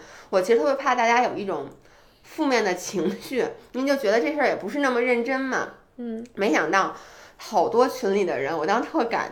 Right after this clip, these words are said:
Speaker 1: 动，
Speaker 2: 特别激动。
Speaker 1: 说那个，“怎么能只花什么两节花一节，就按一节课花一节课来花。”
Speaker 2: <laughs>
Speaker 1: 然后各种说要给我们捐款的。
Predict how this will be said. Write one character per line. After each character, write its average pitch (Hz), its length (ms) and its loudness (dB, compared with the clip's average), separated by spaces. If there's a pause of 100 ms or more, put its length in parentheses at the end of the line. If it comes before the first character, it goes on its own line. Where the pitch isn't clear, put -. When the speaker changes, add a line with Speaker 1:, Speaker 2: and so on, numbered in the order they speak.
Speaker 1:
动， 160 140 0
Speaker 2:
特 262 160 8
别 196 240 8
激 180 240 2
动。 165 160 6
Speaker 1:
说 269 240 2
那 247 220 2
个 170 260 0 (640)
，“怎 226 120 2
么 262 100 4
能 311 180 4
只 - 140 0
花 240 280 4 (340)
什 220 100 -6
么 294 60 0
两 320 200 4
节 349 100 4
花 233 180 4
一 233 60 0
节， 226 100 0 (200)
就 - 160 2
按 294 240 4
一 247 60 -4
节 233 180 4
课 269 240 -2
花 233 180 4
一 202 140 2
节 190 140 4
课 196 180 0
来 175 180 4
花。” - 40 2 (580)
Speaker 2:
<laughs> - 240 -6
Speaker 1:
然 254 140 8
后 285 180 6 (180)
各 320 140 8
种 196 160 4
说 233 100 2
要 208 100 8
给 208 80 4
我 214 60 4
们 214 160 -2
捐 208 220 -2
款 233 120 -2 (280)
的。 - 200 -6